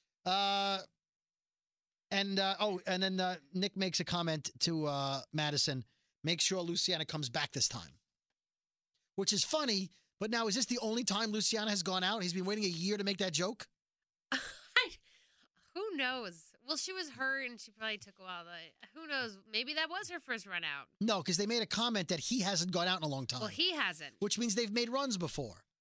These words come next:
Speaker 2: Which means that joke doesn't work.
Speaker 1: Eh, maybe they thought it would.
Speaker 2: That's poor writing.
Speaker 1: Poor writing.
Speaker 2: I get the joke.
Speaker 1: I mean, we all get it, but she
Speaker 2: But he should have
Speaker 1: probably
Speaker 2: made
Speaker 1: had
Speaker 2: it like, is that like the fifteenth time he's
Speaker 1: she
Speaker 2: made the
Speaker 1: could have
Speaker 2: joke?
Speaker 1: done twenty runs by now.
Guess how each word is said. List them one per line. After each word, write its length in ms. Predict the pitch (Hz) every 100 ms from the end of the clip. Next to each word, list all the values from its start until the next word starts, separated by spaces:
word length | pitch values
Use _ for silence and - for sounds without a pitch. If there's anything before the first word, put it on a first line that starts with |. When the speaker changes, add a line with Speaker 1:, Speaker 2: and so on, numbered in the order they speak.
| _ _ _ -
Speaker 2:
Which 180 | 202
means 160 | 254 226
that 140 | 240
joke 240 | - 254 226
doesn't 260 | 254 220 240
work. 380 | 302 208 - - - _ _ _ -
Speaker 1:
Eh, 280 | 262 254 208 _ 214
maybe 200 | 208 185
they 100 | 170
thought 220 | 170 135
it 60 | 113
would. 80 | 131
Speaker 2:
That's 180 | 196
poor 220 | - 185 156
writing. 280 | 127 104 - _ -
Speaker 1:
Poor 140 | 208
writing. 340 | 190 170 170 175
Speaker 2:
I 100 | 233
get 220 | 196 294
the 80 | 233
joke. 460 | 147 214 247 - - _ _ _ _ -
Speaker 1:
I 80 | 349
mean, 180 | 392 339
we 140 | 269 339
all 160 | 359
get 300 | 240 240 233
it, 180 | 196 180
but 180 | 196 185 165
she 100 | 233
Speaker 2:
But 100 | 233
he 80 | 226
should 80 |
have 80 | 285
Speaker 1:
probably 220 | 277 277 247
Speaker 2:
made 60 |
Speaker 1:
had 80 | 254
Speaker 2:
it 60 | 254
like, 180 | 247 214
is 120 | 196
that 120 | 247
like 140 | 233 190
the 80 |
fifteenth 440 | - 220 - 226 -
time 240 | 202 220
he's 80 | 208
Speaker 1:
she 40 | 180
Speaker 2:
made 160 | 208
the 60 | 196
Speaker 1:
could 80 | 254
have 100 | 208
Speaker 2:
joke? 60 | 220
Speaker 1:
done 280 | 220 202 202
twenty 320 | 226 208 190
runs 300 | 190 185 170
by 160 | 165 156
now. 280 | 151 156